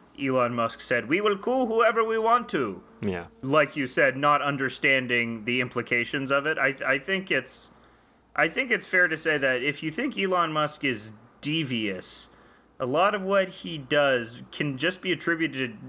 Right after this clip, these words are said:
Speaker 1: to him being a dumb guy at the highest levels.
Speaker 2: Yep. Big
Speaker 1: Yeah.
Speaker 2: dumb guy.
Speaker 1: Just like,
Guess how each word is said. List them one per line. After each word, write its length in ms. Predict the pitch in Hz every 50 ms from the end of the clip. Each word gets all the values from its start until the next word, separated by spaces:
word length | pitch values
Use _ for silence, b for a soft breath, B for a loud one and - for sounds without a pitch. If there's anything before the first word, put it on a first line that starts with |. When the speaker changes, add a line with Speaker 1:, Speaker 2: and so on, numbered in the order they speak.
| 127 - -
Speaker 1:
to 180 | - - 143 135
him 200 | 123 151 156 156
being 200 | 143 156 151 135
a 60 | 127
dumb 300 | 120 - 135 135 135 139
guy 220 | 127 127 123 117 117
at 100 | 110 98
the 80 | 113 113
highest 340 | 120 120 117 117 113 -
levels. 460 | 120 113 117 123 156 165 170 - - - -
Speaker 2:
Yep. 220 | 107 104 101 98 - _ _ - _ _ _ _ _ _ _ _ _ _ _ _ _ _ _ _ _
Big 220 | - 117 110 107 98
Speaker 1:
Yeah. 40 | 95
Speaker 2:
dumb 240 | - 98 90 90 92
guy. 120 | 87 90
Speaker 1:
Just 180 | - 160 165 -
like, 280 | 180 175 170 170 -